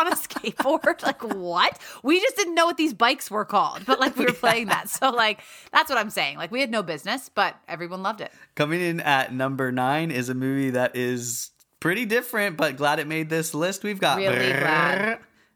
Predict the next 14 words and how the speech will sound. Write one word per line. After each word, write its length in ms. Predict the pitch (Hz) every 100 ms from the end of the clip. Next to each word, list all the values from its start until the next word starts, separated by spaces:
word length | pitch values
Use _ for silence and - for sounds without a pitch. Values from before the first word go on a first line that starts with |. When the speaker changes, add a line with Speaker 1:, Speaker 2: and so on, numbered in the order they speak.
| _ -
Speaker 2:
Cheetah 720 | - 165 196 220 226 233 208
Girls. 880 | 117 127 139 127 113 104 95 - - - - -
Now, 200 | 156 160
Kaylin, 320 | 185 165 165
I'm 100 | 165
gonna 140 | 196 180
let 140 | 151
you 380 | 123 120 135 135
take 240 | 135 147 143
the 60 |
sloppy 340 | 135 120 110 110
synopsis 500 | 113 98 - - -
on 140 | 92
this. 300 | - - -